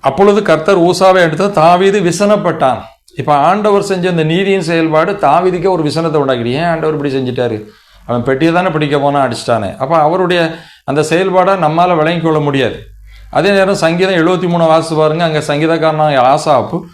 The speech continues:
"துன்மார்க்கருடைய வாழ்வை நான் காண்கையில் வீம்புக்காரராகிய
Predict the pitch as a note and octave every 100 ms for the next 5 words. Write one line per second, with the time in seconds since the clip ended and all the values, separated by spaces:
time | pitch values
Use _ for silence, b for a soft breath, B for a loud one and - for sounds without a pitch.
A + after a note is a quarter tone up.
0 | B B B - D#3+ F#3+ G3+ G3+ G3+ G3
1 | F#3+ F#3+ F3 D#3 E3 F3 E3+ E3 D3+ C#3+
2 | D#3+ D#3 D#3+ E3+ D#3 F3 E3+ E3 D#3+ D#3
3 | D#3 D#3